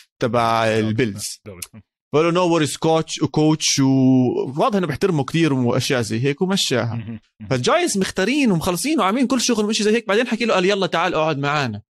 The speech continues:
Speaker 1: برضو قلة أدب. الثالثة الطامة الكبرى، وبورجيك قديش المنتاليتي تاعته كبيرة هذا الزلمة.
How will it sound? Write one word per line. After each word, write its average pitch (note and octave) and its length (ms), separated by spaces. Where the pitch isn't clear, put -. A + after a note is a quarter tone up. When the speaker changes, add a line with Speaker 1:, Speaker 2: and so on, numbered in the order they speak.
Speaker 1:
برضو G3 240
قلة F3+ 260
أدب. G#2+ 220
الثالثة B3+ 840
الطامة A#3 480
الكبرى، A3+ 580
وبورجيك E3 380
قديش F#3+ 180
المنتاليتي F3+ 380
تاعته E3 260
كبيرة C3 400
هذا A2+ 100
الزلمة. A2+ 440